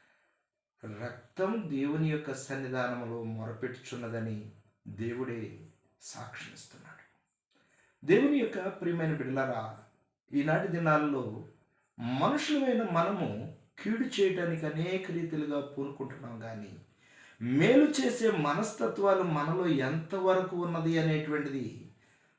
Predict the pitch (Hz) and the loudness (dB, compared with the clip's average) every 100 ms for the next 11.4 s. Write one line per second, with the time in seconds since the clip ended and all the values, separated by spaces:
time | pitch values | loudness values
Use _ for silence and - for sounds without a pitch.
0 | 127 120 113 123 151 151 131 - 123 107 | -8 -2 0 0 0 -4 -8 -8 -8 -6
1 | 110 113 - _ _ _ 104 127 127 170 | -8 -10 -16 _ _ _ -6 -4 -2 -4
2 | - 160 123 107 113 131 - _ _ _ | -6 -8 -8 -8 -8 -12 -18 _ _ _
3 | _ - 131 139 143 165 196 190 185 - | _ -4 0 4 4 4 4 4 2 2
4 | 139 160 170 185 185 185 185 185 196 - | 4 4 4 4 6 8 8 6 0 -2
5 | 196 185 190 185 185 180 196 208 - _ | -2 0 2 2 0 -4 -6 -8 -16 _
6 | _ - 120 127 131 156 156 202 202 202 | _ -8 -2 2 6 6 6 2 4 4
7 | 196 196 196 165 190 - 196 185 190 185 | 4 2 2 2 -2 -2 -2 0 2 0
8 | - 180 185 208 - - _ - 151 220 | 0 -2 -2 -2 -8 -20 _ 2 6 6
9 | 220 208 190 165 175 170 165 147 147 135 | 6 4 2 2 0 0 0 0 2 4
10 | 117 107 - - - 160 180 226 220 214 | 2 0 -6 -16 0 4 6 4 2 4
11 | 208 196 185 165 | 6 6 6 2